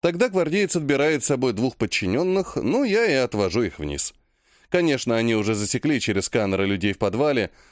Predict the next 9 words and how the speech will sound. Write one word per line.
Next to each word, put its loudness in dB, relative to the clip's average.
но, 0
наверное, 2
остерегались 0
ловушек. -4
Последствия 0
спрятанных 0
мин 0
очень 0
наглядны. 0